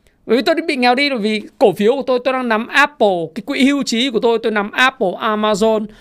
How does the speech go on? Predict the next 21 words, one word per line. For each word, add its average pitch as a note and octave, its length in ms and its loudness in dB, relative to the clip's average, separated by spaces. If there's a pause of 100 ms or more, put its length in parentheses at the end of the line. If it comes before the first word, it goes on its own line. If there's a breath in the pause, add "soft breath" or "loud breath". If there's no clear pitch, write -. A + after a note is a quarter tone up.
(280 loud breath)
tôi A3+ 100 4
nắm, G#3 300 0
ờ, A#3 160 2 (320 soft breath)
Microsoft, A#3 720 2 (120)
tôi A3+ 120 0
nắm G3+ 260 -2
Tesla, A#3 460 2
hay G#3+ 120 -6
tôi A3 120 0
nắm G#3 240 -2
Bitcoin, A3 500 2
vân B3 160 -2
vân. C4+ 200 4
Tôi D4 80 -4
cảm A3 220 0
thấy A3+ 160 -8
tôi C#4+ 80 0
bị B3+ 140 -6
nghèo G3+ 260 2
đi A#3+ 200 0
và G3 240 2